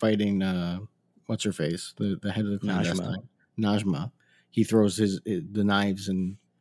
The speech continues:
Speaker 1: kills a guy that's right behind, uh,
Speaker 2: Right.
Speaker 1: uh, Red
Speaker 2: Behind
Speaker 1: Dagger
Speaker 2: Kareem and Kamala.
Speaker 1: Kamala, yeah. And then, and then
Speaker 2: There's
Speaker 1: another guy
Speaker 2: five
Speaker 1: gets
Speaker 2: of them,
Speaker 1: killed in
Speaker 2: right?
Speaker 1: the third fight, in, like, the, the fight in the laundry spot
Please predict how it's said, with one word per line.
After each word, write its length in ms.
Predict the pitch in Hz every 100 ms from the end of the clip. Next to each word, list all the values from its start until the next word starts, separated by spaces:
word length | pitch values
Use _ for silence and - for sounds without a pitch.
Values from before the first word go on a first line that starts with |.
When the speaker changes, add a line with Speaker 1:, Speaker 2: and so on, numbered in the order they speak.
| _ _ _ _ -
Speaker 1:
kills 240 | 117 101
a 20 |
guy 160 | 101 98
that's 160 | 92
right 180 | 107 101
behind, 460 | 98 101 101 90 90
uh, 220 | 87 85
Speaker 2:
Right. 220 | 92 87 - _ _ _ _ _ _ -
Speaker 1:
uh, 220 | 87 - - -
Red 200 | 95 98
Speaker 2:
Behind 340 | 92 110 117 90
Speaker 1:
Dagger 140 | 90 -
Speaker 2:
Kareem 200 | 95 104
and 100 | -
Kamala. 340 | 104 90 85 87
Speaker 1:
Kamala, 380 | 92 90 76 -
yeah. 240 | 107 80 - _ - _ -
And 200 | 110 104
then, 480 | 107 107 107 107 - _ _ _ _ _ _ _ _ _ _ _ _ _ _ _ -
and 120 | 104
then 100 | 107 107
Speaker 2:
There's 100 | 107
Speaker 1:
another 200 | 113 113
guy 140 | 110
Speaker 2:
five 80 | 226
Speaker 1:
gets 60 | 160
Speaker 2:
of 40 |
them, 40 | 95
Speaker 1:
killed 260 | 120 113 98
in 140 | 107
Speaker 2:
right? 100 | 98
Speaker 1:
the 60 | 95
third 480 | - - 110 104 98
fight, 260 | - 58 -
in, 160 | 107
like, 180 | 98 90
the, 220 | 101 95 -
the 100 | 98
fight 240 | - 101
in 60 | 92
the 140 | 92
laundry 380 | 90 95 98 -
spot 320 | - - -